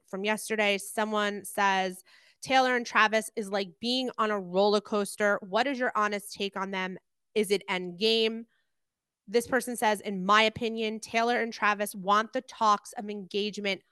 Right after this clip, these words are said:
hush, hush until after the season is done." This person says, "Taylor and Travis liked benefiting from the engagement talk,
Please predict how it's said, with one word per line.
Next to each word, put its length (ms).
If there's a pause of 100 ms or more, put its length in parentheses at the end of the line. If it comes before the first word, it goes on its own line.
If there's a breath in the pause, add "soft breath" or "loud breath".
(180)
hush, 540 (140)
hush 500
until 400
after 380
the 120
season 420
is 220
done." 560 (1000)
This 320
person 420
says, 500
"Taylor 320
and 100
Travis 480 (100)
liked 500 (200)
benefiting 640
from 220
the 140
engagement 580
talk, 340